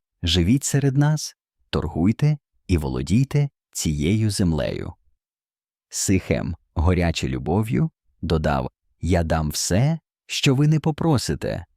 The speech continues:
аби ви віддали мені дівчину». Але сини Якова задумали підступний план,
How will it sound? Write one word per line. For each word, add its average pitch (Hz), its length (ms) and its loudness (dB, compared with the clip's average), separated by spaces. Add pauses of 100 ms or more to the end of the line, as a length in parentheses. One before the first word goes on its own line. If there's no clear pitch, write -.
аби 80 300 0
ви 101 340 0 (200)
віддали 82 580 0
мені 135 240 2
дівчину». 139 600 -2 (360)
Але 85 280 2
сини 101 360 2
Якова 131 520 0
задумали 101 600 2
підступний 107 680 0
план, 73 420 -4